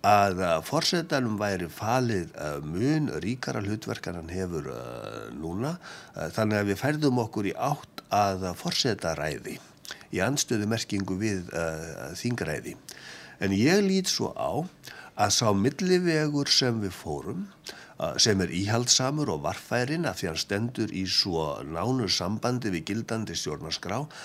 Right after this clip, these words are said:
hafi verið, eh, besta eh, leiðin. Sko, ég lít svo á, eins og Svanur Kristjánsson prófessor og aðrir,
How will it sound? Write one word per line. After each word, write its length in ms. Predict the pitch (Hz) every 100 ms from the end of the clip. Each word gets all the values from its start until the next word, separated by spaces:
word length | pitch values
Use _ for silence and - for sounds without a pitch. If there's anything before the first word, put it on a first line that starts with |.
| -
hafi 440 | - 123 170 156 120
verið, 720 | 107 143 151 135 107 98 -
eh, 640 | 90 87 80 69 67 64 -
besta 840 | 123 - - - 87 80 92 95 - - -
eh, 360 | 65 57 57 62
leiðin. 400 | 92 92 65 - - - -
Sko, 140 | - 87
ég 260 | 117 170
lít 220 | 170 175 -
svo 160 | 110
á, 160 | 69 92 139 151
eins 180 | 113 -
og 80 | 92
Svanur 280 | 117 107 90
Kristjánsson 460 | 101 101 104 110 107
prófessor 460 | 107 113 110 101
og 80 | 82
aðrir, 320 | 76 80 139